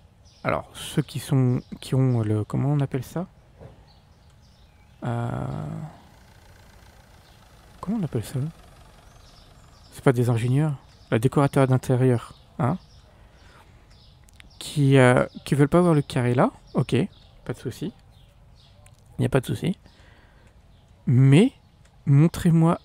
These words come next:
ah oui, en plus, il y en a qui m'ont dit que toutes mes étagères rentraient dans les murs. Alors, montrez-moi comment toutes les étagères montent, euh, rentrent dans les murs, sachant que je refuse de mettre une étagère contre les vitres là,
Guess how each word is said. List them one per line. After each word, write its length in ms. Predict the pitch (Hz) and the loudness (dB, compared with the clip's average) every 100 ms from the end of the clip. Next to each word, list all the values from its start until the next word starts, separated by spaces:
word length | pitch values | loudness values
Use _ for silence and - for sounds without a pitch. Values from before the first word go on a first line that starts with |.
| - | 0
ah 120 | 143 | 0
oui, 100 | 160 | 2
en 80 | 151 | -2
plus, 200 | 135 190 | -4 -4
il 40 | 143 | 0
y 20 | |
en 80 | 135 | 0
a 80 | |
qui 140 | 170 139 | 0 -2
m'ont 100 | 131 | 0
dit 160 | 151 | -2
que 140 | - 123 - | -4 -6 -6
toutes 180 | - 208 | -12 -2
mes 180 | 180 156 | 0 2
étagères 360 | 147 143 180 160 | 0 0 -2 -2
rentraient 360 | 143 - 220 - - - - - 175 | -6 -2 -4 -4 -20 -20 -20 -12 0
dans 180 | 147 | 4
les 120 | 196 190 | 4 4
murs. 260 | 127 110 - - - _ _ - - _ | 2 0 -8 -20 -20 _ _ -20 -20 _
Alors, 180 | - 117 | -2 2
montrez-moi 560 | 139 220 - 202 196 170 | 4 2 0 2 2 2
comment 280 | - 131 | 0 -2
toutes 260 | - - - | -2 -6 -2
les 140 | 185 | 0
étagères 380 | 170 - 147 123 143 | 0 -2 -2 -2 0
montent, 420 | 135 160 143 - - | 0 0 -2 -10 -2
euh, 280 | 131 113 117 | 0 2 0
rentrent 200 | 127 147 | 0 0
dans 80 | 131 | 0
les 80 | |
murs, 140 | 131 190 - - - - - | 0 -2 -8 -20 -20 -20 -18
sachant 500 | - 190 170 - 175 | 0 2 2 0 -2
que 180 | - 147 | 0 0
je 120 | 127 | 0
refuse 1160 | 113 123 151 208 - - 170 175 190 208 - - _ _ _ _ _ - _ - | -2 2 4 4 2 -4 -2 0 0 -2 -6 -20 _ _ _ _ _ -20 _ -4
de 100 | 123 | 0
mettre 300 | 127 151 - | 0 -2 -4
une 60 | 127 | -4
étagère 480 | 120 120 110 170 - | -2 -4 -2 -4 -6
contre 280 | 190 - | -12 -4
les 80 | 185 | -4
vitres 300 | 170 160 - | -2 -6 -4
là, 160 | 160 | -2